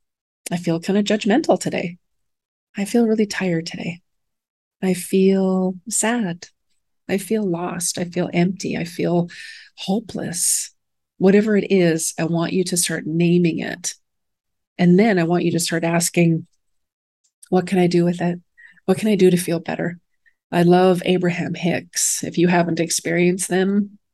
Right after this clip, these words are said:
you need to. Um, they always say, "Reach for a better feeling thought." You know, sometimes, you know, when we're triggered, something triggers us and we just, we're,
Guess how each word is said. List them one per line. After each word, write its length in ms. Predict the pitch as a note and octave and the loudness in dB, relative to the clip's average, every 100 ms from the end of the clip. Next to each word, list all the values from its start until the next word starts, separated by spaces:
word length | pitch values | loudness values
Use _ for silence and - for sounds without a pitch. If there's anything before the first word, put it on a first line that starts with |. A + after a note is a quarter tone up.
| _ | _
you 100 | - | -6
need 240 | D3+ D3 C#3 | -4 -2 -4
to. 240 | - C3+ F3 - - - - - - | -2 -2 -4 -12 -20 -20 -20 -16 -2
Um, 640 | E3+ E3 D#3+ D#3 D#3 D#3 _ _ _ _ | 0 2 -2 -6 -8 -10 _ _ _ _
they 100 | F3 | 0
always 200 | F3 E3+ | 2 0
say, 160 | F3 D#3+ | -2 -2
"Reach 300 | E3 F3 F3 | -2 -2 -4
for 180 | - F3 | -4 -4
a 60 | |
better 260 | - E3 E3+ | -2 -4 -4
feeling 360 | E3+ F3 F#3 F3+ | -4 -4 -2 -4
thought." 520 | - F#3+ F#3+ - - _ - - - - | -6 -6 -6 -10 -14 _ -20 -20 -12 0
You 100 | F#3 | 2
know, 100 | F3+ | 2
sometimes, 1000 | F3+ G#3 A3+ B3 A#3+ G#3+ F3 - - - _ _ _ _ - | 0 -2 -4 -4 -2 -2 0 -2 -4 -8 _ _ _ _ 2
you 100 | F#3+ | 4
know, 100 | F3 | 6
when 160 | F#3 | 4
we're 140 | G3 G3+ | 4 2
triggered, 680 | G3+ - F#3 F3+ E3 - | 0 0 0 0 -2 -4
something 440 | - F3+ F3 G3 F3+ | -2 -2 0 0 0
triggers 480 | F3+ F3 E3+ D#3+ - | 0 0 0 -2 -2
us 240 | E3 - | -4 -4
and 100 | D#3 | -2
we 120 | E3 | 0
just, 320 | E3+ D#3+ E3 - | 0 -2 -4 -2
we're, 160 | E3+ | -2